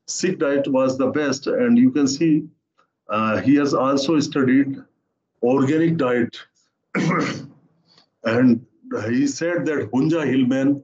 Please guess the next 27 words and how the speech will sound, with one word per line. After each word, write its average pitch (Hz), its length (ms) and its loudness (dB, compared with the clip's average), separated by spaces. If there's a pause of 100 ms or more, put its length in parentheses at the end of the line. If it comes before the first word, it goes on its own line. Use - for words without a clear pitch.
(320)
overall 143 480 0
was 123 300 -2
the 131 80 -2
super, 131 520 -2 (300)
was 117 540 0
the 120 120 -2
most 160 380 0
best, 123 400 -4 (480)
uh, 104 140 -4
diet. 117 500 -4 (640)
Whole 165 320 0
cereal 151 480 0
grains 147 360 0
were 127 160 0
eaten 131 340 2
by, 113 420 2 (720)
uh, 104 320 -4
Hunja 127 380 0
tribes, 135 520 -2
mainly 131 420 2
wheat, 131 420 2
milk, 131 320 0
vegetables, 120 800 -2 (320)
and 120 360 0
abundant 156 640 0
fruits, - 640 0 (300)
apricots, 123 920 -2